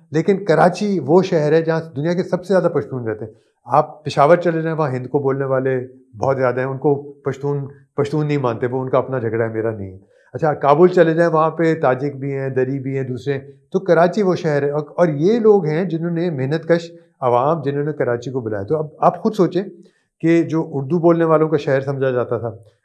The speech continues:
वहाँ पे अगर इतनी बड़ी एक तादाद है लोगों की, तो ऐसे सराइकी भी बहुत आने लगे।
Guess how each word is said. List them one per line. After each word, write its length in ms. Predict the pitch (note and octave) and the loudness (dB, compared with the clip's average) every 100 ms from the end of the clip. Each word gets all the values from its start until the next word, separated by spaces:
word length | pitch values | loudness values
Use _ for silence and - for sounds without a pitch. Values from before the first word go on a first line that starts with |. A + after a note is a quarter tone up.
| _ | _
वहाँ 200 | A#2 C3+ | -4 -2
पे 140 | D#3 E3 | 2 0
अगर 180 | D3 D#3 | 0 -4
इतनी 240 | D#3 G#3+ G#3 | -4 -2 2
बड़ी 440 | F3 F3 E3 E3+ - _ _ - | 2 2 0 -6 -18 _ _ -8
एक 240 | D3+ D#3 | -8 -4
तादाद 420 | D#3 A#2+ B2+ C#3+ D3 | -2 2 4 4 2
है 100 | C#3+ | 0
लोगों 280 | B2+ B2+ | -2 -4
की, 160 | B2+ C#3 | -10 -12
तो 420 | C3+ - _ D#3+ | -14 -20 _ -6
ऐसे 160 | C#3+ D#3+ | -4 -2
सराइकी 400 | D#3 C3 C#3+ F3 | 2 4 4 2
भी 100 | E3 | 0
बहुत 260 | C#3+ D3+ | 2 0
आने 160 | C#3+ C#3 | 0 -2
लगे। 240 | B2+ A#2+ | -4 -4